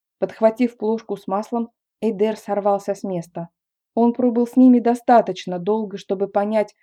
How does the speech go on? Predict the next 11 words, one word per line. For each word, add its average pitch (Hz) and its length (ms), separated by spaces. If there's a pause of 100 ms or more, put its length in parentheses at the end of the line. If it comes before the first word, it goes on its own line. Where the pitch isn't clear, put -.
(140)
что - 200
теперь 220 440
Горбун, 196 720
осознав, 220 680 (120)
что - 300
допустил 208 640
ошибку, 185 720 (320)
звал 214 400
на 196 140
помощь 214 460
мальчика. 175 640